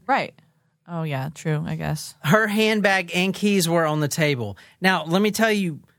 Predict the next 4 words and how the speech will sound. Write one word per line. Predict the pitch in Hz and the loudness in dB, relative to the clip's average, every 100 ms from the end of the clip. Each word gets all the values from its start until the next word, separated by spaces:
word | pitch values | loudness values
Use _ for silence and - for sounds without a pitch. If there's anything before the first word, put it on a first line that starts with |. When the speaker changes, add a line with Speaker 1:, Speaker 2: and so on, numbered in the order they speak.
| _ _ _ _ _ _ _ _ _ _ - | _ _ _ _ _ _ _ _ _ _ 0
Speaker 2:
from | 170 165 | 2 2
her | 160 | 0
boyfriend's | 160 220 262 - 196 165 - | 2 2 2 0 0 2 0
perspective, | - 156 - 139 113 - 120 117 | -2 -2 0 0 0 0 -4 -4